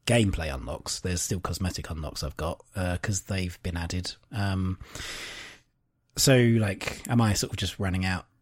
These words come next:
of things to do? And then you just need to go online and see that people are suggesting this, this build or this build, and that then sets my imagination going as, "Oh, yeah, I could do it like this or like this." And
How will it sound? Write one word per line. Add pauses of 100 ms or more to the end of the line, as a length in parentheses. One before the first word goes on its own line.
of
things
to
do? (300)
And
then
you
just
need
to
go
online
and
see
that (340)
people
are
suggesting
this, (180)
this (180)
build
or
this
build,
and
that
then
sets
my
imagination
going
as,
"Oh,
yeah,
I
could
do
it
like
this
or
like
this."
And